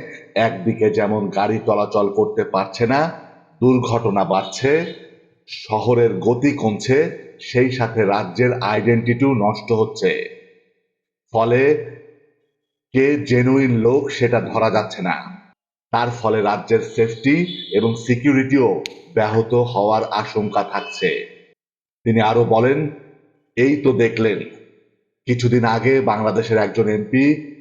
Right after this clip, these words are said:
কিভাবে তাকে নিয়ে এসে প্ল্যান করে খুন করল।" তার স্পষ্ট বক্তব্য, রাজ্যের safety and security নিশ্চিত করাটাই রাজ্যের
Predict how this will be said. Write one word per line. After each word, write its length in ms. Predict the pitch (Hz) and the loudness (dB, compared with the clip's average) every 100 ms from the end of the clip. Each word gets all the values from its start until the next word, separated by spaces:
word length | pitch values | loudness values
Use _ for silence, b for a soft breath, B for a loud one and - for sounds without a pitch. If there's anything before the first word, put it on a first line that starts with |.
| - - | -14 -2
কিভাবে 460 | 123 117 120 123 | 0 2 2 2
তাকে 440 | 123 110 110 117 113 | 0 -2 -2 2 2
নিয়ে 340 | 110 113 113 | 4 4 4
এসে 260 | 113 127 123 | 2 0 0
প্ল্যান 460 | - 113 113 117 113 | 0 0 2 0 0
করে 200 | 117 113 | 0 0
খুন 260 | - 117 101 | 0 -2 0
করল।" 280 | 104 95 85 - - - - _ _ _ _ _ _ | 0 0 -2 -6 -10 -20 -20 _ _ _ _ _ _
তার 180 | - 117 117 120 | -2 -2 0 -4
স্পষ্ট 480 | - 143 143 - 131 | -4 -4 -4 0 -2
বক্তব্য, 800 | 101 110 - 117 92 92 80 85 | 0 -2 0 -2 2 0 0 -2
রাজ্যের 360 | 107 - 123 | -2 0 -2
safety 540 | 113 - 127 127 - 127 | -2 -2 -4 -2 0 0
and 100 | 113 | 0
security 600 | 117 123 117 123 120 123 | -4 -6 0 0 2 0
নিশ্চিত 440 | 104 113 - 120 92 | -2 -4 -4 -6 -2
করাটাই 440 | 110 113 120 127 | -2 0 0 0
রাজ্যের 380 | 127 101 - 110 | 0 -2 -2 -4